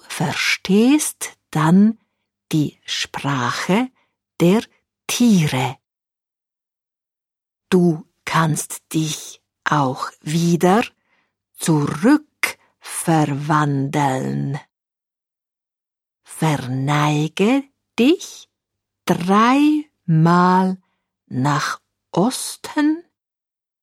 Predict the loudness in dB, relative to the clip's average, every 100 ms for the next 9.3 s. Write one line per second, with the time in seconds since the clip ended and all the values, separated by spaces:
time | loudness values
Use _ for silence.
0 | _ 2 4 2 -2 _ _ -8 -2 0
1 | 2 2 2 0 -2 _ _ _ _ _
2 | 2 4 6 6 4 0 _ _ -6 0
3 | 2 2 2 -2 -4 -4 -4 -6 -10 -16
4 | -20 _ _ _ _ _ _ _ _ _
5 | _ _ _ _ -2 0 2 0 -2 -2
6 | -2 -4 _ _ _ _ -2 0 0 -4
7 | -12 -10 -2 2 4 2 0 -8 -20 -20
8 | _ _ _ _ _ _ _ _ _ -6
9 | -6 -6